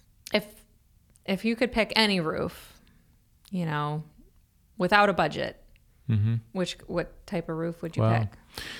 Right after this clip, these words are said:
Speaker 2: Okay, so the, of the options, there's slate, there's wood shingles.
Speaker 1: Mm-hmm.
Speaker 2: That's also an expensive roof and a long-lasting roof.
Speaker 1: Mm-hmm.
Speaker 2: Um, there's the dimensional,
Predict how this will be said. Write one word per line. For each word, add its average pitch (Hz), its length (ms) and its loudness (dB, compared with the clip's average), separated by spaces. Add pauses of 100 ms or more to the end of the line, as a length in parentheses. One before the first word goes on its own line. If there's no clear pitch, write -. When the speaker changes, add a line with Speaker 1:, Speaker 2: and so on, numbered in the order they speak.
(640)
Speaker 2:
Okay, 165 280 6
so 147 260 8
the, 127 100 6
of 147 200 6
the 135 100 8
options, 135 540 8
there's 110 280 6
slate, 127 580 2 (180)
there's 101 260 4
wood 104 180 4
shingles. 101 540 4
Speaker 1:
Mm-hmm. 202 440 2 (140)
Speaker 2:
That's 101 300 0
also 110 320 4
an 92 80 6
expensive 90 560 0
roof 107 260 0
and 147 140 4
a 135 60 4
long-lasting 90 720 2
roof. 87 360 -2
Speaker 1:
Mm-hmm. 180 920 -4
Speaker 2:
Um, 92 560 4 (580)
there's 92 300 2
the 101 120 4
dimensional, 95 880 4